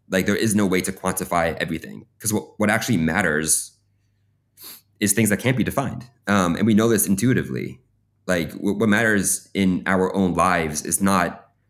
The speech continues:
how much money we have or any objects we possess, but it's rather our relationships,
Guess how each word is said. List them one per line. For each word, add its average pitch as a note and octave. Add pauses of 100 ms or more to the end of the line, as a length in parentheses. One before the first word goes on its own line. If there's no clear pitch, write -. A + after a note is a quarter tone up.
(120)
how A#2+
much G#2
money F#2
we F2
have F2
or D2+ (560)
any G#2
objects F#2+
we G2+
possess, - (160)
but F#2+
it's F#2
rather F2+
our F2
relationships, F2